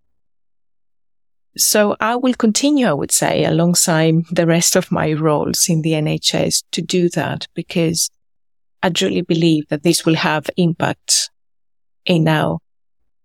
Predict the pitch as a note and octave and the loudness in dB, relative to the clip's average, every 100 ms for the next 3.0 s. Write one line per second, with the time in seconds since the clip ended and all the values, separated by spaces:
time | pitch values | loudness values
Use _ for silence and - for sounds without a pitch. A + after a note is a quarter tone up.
0 | _ - F3 - E3+ D3 D3 D3 D3 - | _ -2 -2 0 0 2 2 2 0 0
1 | D3 - D3 C#3 C#3+ D3+ C#3+ D#3+ - - | -2 -2 -2 -2 -4 -6 -2 0 0 -2
2 | D3+ C3+ C#3 D3 - - - E3+ - | -2 0 2 0 -2 -2 -2 -2 -4